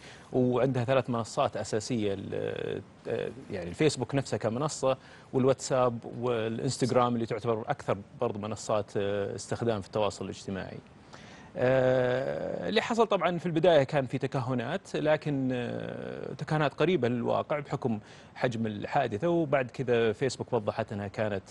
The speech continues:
خطأ في إعدادات عندهم للموجهات الر-، الرئيسية اللي هو بالراوترز، آه، الأساسية والراوترز الضخمة اللي تربط شبكات فيسبوك مع العالم الخارجي.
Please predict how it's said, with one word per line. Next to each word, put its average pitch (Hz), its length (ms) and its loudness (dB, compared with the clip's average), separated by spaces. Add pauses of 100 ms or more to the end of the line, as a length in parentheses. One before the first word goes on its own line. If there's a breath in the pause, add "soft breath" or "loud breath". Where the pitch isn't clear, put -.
(360 loud breath)
خطأ - 340 4
في 147 200 -2
إعدادات 107 580 -2
عندهم 117 440 -4
للموجهات 127 680 0
الر-، 117 80 -2 (100)
الرئيسية 113 440 -4
اللي 101 120 0
هو 113 80 2
بالراوترز، 104 760 2
آه، 107 540 -6
الأساسية 110 540 -2
والراوترز 110 640 0
الضخمة 123 380 -2
اللي 117 280 -2 (540 loud breath)
تربط 165 320 2 (240)
شبكات 127 500 0
فيسبوك 113 520 -4
مع 107 100 -2
العالم 101 600 0
الخارجي. - 440 -10